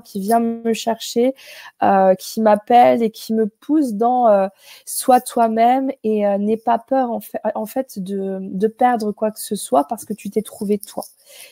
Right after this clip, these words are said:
Il y a vraiment quelque chose comme ça. Alors, pour ceux qui me connaissent, euh, qui me suivent depuis un certain temps, vous savez que mon credo de base, euh, mes enseignements majeurs, c'est autour de l'amour de soi.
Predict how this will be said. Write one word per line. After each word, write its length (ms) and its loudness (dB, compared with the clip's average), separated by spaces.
Il 20 0
y 40 4
a 40 4
vraiment 220 2
quelque 300 -4
chose 260 -8
comme 200 -2
ça. 220 -12
Alors, 220 4
pour 120 -4
ceux 100 -2
qui 140 -2
me 60 0
connaissent, 500 -2
euh, 100 -2
qui 220 -8
me 60 -4
suivent 240 -6
depuis 260 -6
un 80 -4
certain 320 -8
temps, 140 -4
vous 80 -2
savez 320 0
que 140 -10
mon 140 -4
credo 380 -4
de 140 -8
base, 520 2
euh, 300 -2
mes 340 -4
enseignements 460 -2
majeurs, 280 0
c'est 120 -8
autour 220 -4
de 80 -2
l'amour 240 -2
de 100 -4
soi. 180 -12